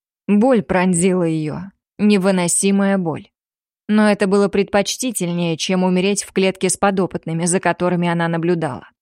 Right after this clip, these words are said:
Она бы не выдержала. Её медведица, ослабленная действием препарата,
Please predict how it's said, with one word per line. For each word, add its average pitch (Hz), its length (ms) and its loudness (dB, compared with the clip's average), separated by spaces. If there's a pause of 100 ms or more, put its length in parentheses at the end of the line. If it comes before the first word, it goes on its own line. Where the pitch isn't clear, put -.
(840)
Она 233 280 2
бы 202 140 2
не 202 120 2
выдержала. 160 600 -4 (560)
Её 214 220 2
медведица, 208 580 0
ослабленная 185 640 0
действием 180 460 0
препарата, 185 720 -2